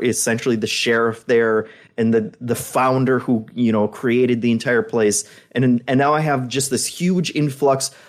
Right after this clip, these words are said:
of all these different side quests that I can do now in this place. And I still haven't done the one that I actually went there to do. And it's like, that, that is, like, classic Bethesda, the ability to,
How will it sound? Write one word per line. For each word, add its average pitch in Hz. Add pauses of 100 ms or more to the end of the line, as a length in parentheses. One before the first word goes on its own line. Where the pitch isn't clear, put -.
(120)
of 127
all 131
these 139
different 143
side 123
quests 123
that 117
I 110
can 117
do 113
now 107
in 110
this 113
place. 110
And -
I 123
still 131
haven't 123
done 120
the 113
one 113
that 117
I 110 (180)
actually 110
went 107
there 107
to 101
do. 107
And 110
it's 107
like, 107 (480)
that, 151 (320)
that 139
is, 170
like, 120
classic 143
Bethesda, 107 (320)
the 120
ability 123
to, 113